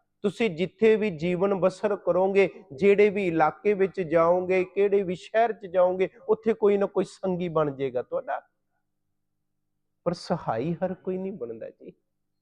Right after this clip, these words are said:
ਸਹਾਈ ਉਹ ਹੁੰਦਾ ਏ ਜਿਹੜਾ ਮੁਸੀਬਤ ਵੇਲੇ ਵੀ ਬਾਂਹ ਫੜੇ, ਉਹਨੂੰ ਸਹਾਈ ਕਿਹਾ ਜਾਂਦਾ ਹੈ। ਤੇ ਸਹਾਈ ਹਰ ਕੋਈ ਨਹੀਂ ਹੁੰਦਾ ਜੀ।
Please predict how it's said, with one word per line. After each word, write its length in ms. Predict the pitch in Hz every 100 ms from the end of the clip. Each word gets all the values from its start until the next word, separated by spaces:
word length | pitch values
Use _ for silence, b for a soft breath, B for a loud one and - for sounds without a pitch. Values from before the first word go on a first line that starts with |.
| _ _ _ _ _ _ _ _ _ _ _ _ _ _ _ _ _
ਸਹਾਈ 600 | - 165 151 127 131 175 -
ਉਹ 220 | 196 214
ਹੁੰਦਾ 360 | 165 127 131
ਏ 220 | 135 165 185 - - _ _ _ _ _ _ _ _ _
ਜਿਹੜਾ 420 | 90 120 160 175
ਮੁਸੀਬਤ 800 | 151 139 147 - 156 135 160 -
ਵੇਲੇ 440 | 131 131 127 139
ਵੀ 160 | 131 139
ਬਾਂਹ 300 | 107 131 139
ਫੜੇ, 280 | - 139 - 202
ਉਹਨੂੰ 240 | 202 214
ਸਹਾਈ 500 | 196 160 - 120 113
ਕਿਹਾ 180 | - 117
ਜਾਂਦਾ 340 | 110 85 65 _
ਹੈ। 40 | _ _ _ _ _ _ _ _ -
ਤੇ 80 | 220
ਸਹਾਈ 560 | - 208 160 143 220
ਹਰ 260 | 214 254 247
ਕੋਈ 260 | 247 247
ਨਹੀਂ 200 | 247 285
ਹੁੰਦਾ 340 | 226 226 143 135
ਜੀ। 260 | 123 180